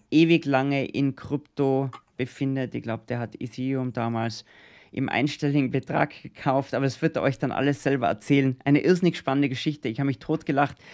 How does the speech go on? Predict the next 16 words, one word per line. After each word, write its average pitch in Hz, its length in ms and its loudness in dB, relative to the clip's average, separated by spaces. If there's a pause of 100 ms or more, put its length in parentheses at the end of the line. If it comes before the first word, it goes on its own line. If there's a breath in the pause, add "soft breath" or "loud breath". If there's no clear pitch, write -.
(260 loud breath)
als 131 220 0
er 147 60 4
mir 143 80 6
die 139 100 4
Storys 135 400 0
erzählt 131 380 -2
hat 131 200 0 (540 soft breath)
und 139 340 6
wird 135 300 2
irrsinnig 151 320 2
spannend. 120 520 -4
Auf - 120 -4
jeden 147 160 4
Fall 147 140 0
nicht 151 240 2
versäumen. 127 520 2